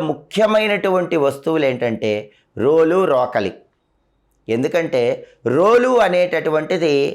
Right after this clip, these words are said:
పార్వతీదేవి స్వరూపం, రోకలి అనేటటువంటిది పరమేశ్వర స్వరూపమని ప్రామాణిక పరిహార శాస్త్రంలో చెప్పారు.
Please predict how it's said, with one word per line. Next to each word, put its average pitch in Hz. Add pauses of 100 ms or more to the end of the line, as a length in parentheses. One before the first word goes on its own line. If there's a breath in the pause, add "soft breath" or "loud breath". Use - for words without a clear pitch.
(380)
పార్వతీదేవి 151
స్వరూపం, 101 (960)
రోకలి 196 (100)
అనేటటువంటిది 165 (220)
పరమేశ్వర 160 (140)
స్వరూపమని 127 (280)
ప్రామాణిక 139 (120)
పరిహార 120 (120)
శాస్త్రంలో 113
చెప్పారు. 107